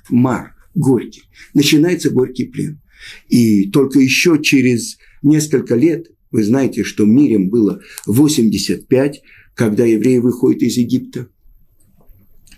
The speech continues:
начинают, э, Моше, э, и Аарон говорить с фараоном. Э, Моше восемьдесят, а Аарону восемьдесят три. Так вот,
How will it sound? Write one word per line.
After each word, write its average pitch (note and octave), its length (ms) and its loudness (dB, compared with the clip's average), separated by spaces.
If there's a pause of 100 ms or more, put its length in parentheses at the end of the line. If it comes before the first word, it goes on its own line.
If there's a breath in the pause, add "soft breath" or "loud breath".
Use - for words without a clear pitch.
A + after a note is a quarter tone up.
(540)
начинают, B2 760 0 (120)
э, - 60 0
Моше, G2+ 800 0 (400 loud breath)
э, F#2+ 380 0
и B2+ 240 2
Аарон A#2 580 0
говорить A2+ 400 -2
с - 60 -8
фараоном. A2 580 -2 (440 loud breath)
Э, G#2 400 0
Моше D3 680 0
восемьдесят, C3+ 920 -2
а C3 320 -2
Аарону G3+ 340 0
восемьдесят E3 600 -4
три. - 280 -12 (460 loud breath)
Так C#3 180 -4
вот, G#3 380 0